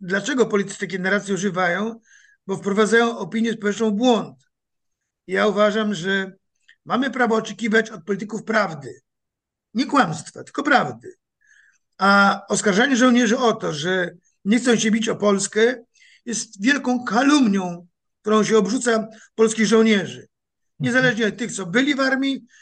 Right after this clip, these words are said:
tych, co są, czy co będą. Nie wolno tego politykom robić. I wara, e, od armii politykom, którzy nie są w stanie uszanować tego, że polski żołnierz udowodnił w historii,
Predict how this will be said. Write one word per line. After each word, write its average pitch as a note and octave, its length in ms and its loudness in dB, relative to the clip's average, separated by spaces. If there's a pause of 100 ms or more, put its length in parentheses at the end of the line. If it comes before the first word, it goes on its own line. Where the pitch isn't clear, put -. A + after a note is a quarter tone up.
(120)
tych, A3+ 140 -8
co A#3 120 -4
są, C4 200 -2
czy A3 120 -10
co B3 140 -2
będą. F3 560 -4 (440)
Nie F#3+ 160 -2
wolno C4 240 2
tego B3 220 -2
politykom A#3 360 0
robić. F#3+ 520 -4 (300)
I A3+ 100 -6
wara, G#3+ 440 0 (440)
e, G#3+ 200 0
od A3 160 -2
armii G#3+ 400 0
politykom, A3 420 -4
którzy G#3+ 240 -6
nie A3 100 -2
są A3 100 -6
w G3 80 -8
stanie G3+ 380 -2 (280)
uszanować G#3+ 640 -2
tego, A#3 520 -4 (380)
że G#3+ 80 -4
polski A3 280 0
żołnierz A3+ 540 2 (400)
udowodnił G#3+ 840 0 (320)
w - 60 -20
historii, G#3+ 600 0